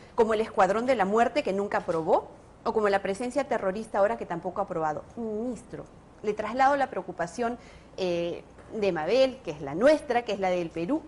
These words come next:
preséntele al Perú no solamente las pruebas, sino las estrategias que está implementando. Si tiene trescientos cincuenta ma-, eh, excarcelados por terrorismo, ahora trabajando en el sector de educación, preséntenos la lista y las estrategias que ha implementado junto con el sector de educación para separarlos.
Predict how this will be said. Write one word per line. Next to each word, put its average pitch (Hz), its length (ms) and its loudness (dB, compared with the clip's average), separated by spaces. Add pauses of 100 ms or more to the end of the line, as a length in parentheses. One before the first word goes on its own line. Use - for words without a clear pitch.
(140)
preséntele 277 840 2
al 165 100 -4
Perú 175 360 -6 (180)
no 240 160 -2
solamente 240 500 -2
las 196 140 -6
pruebas, 214 320 -2
sino 202 160 -4
las 208 180 -4
estrategias 208 640 -4
que 196 80 -10
está 208 100 -10
implementando. 175 680 -6 (340)
Si 240 140 -4
tiene 294 180 2
trescientos 294 600 0
cincuenta 233 500 -2
ma-, 202 280 -4
eh, 190 180 -6
excarcelados 226 1000 0
por 190 180 -4
terrorismo, 180 800 -6 (200)
ahora 208 300 6
trabajando 185 320 -4
en 240 60 -8
el 233 40 -8
sector 208 220 -8
de 226 80 -2
educación, 240 340 -4
preséntenos 240 500 -4
la 208 100 -4
lista 339 420 -2 (240)
y 254 80 -4
las 202 160 0
estrategias 220 540 -4
que 233 80 -2
ha - 20 0
implementado 220 540 -2
junto 233 340 -8
con 190 120 -6
el 180 60 -6
sector 185 240 -8
de 220 60 -2
educación 220 440 -6
para 226 180 -2
separarlos. - 720 -4